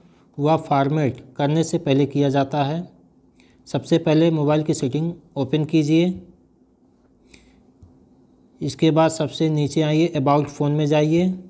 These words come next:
इसके बाद सॉफ्टवेयर इन्फॉर्मेशन पे क्लिक कीजिए। यहाँ पे आपको मिलेगा बिल्ट नंबर, इस पर क्लिक कीजिए,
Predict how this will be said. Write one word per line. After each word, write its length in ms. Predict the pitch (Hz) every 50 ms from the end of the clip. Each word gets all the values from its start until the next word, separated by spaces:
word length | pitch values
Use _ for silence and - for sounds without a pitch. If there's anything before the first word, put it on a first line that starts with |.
| - _ _ _ _ _ _ _ _ _ _ _ _ _ _ _ _ _ _ _ _ _ _ _ _ _ _ _ _ _ _ _ _ _ _ _ _ _ _ _ _ _ _ _ _ _ _ -
इसके 260 | - 131 - - 165 160
बाद 280 | 165 165 170 165 175 180 - - - _ _ _ _ _ _ _ -
सॉफ्टवेयर 760 | - - - 147 151 156 147 147 143 147 156 160 170 175 - -
इन्फॉर्मेशन 720 | 156 147 135 - - 139 139 135 143 139 127 123 156 156
पे 200 | 151 - 156 147 147
क्लिक 300 | - 160 160 156 151 -
कीजिए। 440 | - 165 156 156 165 170 170 175 175 - - - _ _ _ _ _ _ _ _ _ _ _ _ _ _ _ _ _ - - _ _ _ -
यहाँ 160 | 147 143 143 143
पे 120 | - 175 160
आपको 260 | 156 156 156 - 160
मिलेगा 360 | 156 156 156 156 151 160 156
बिल्ट 320 | 139 143 156 160 170 165 165 165
नंबर, 480 | 151 143 139 139 139 135 127 120 120 - - 143
इस 120 | 135 -
पर 140 | - 165 156
क्लिक 320 | 160 - 156 151 160 156 156
कीजिए, 440 | - 170 160 160 170 175 175 180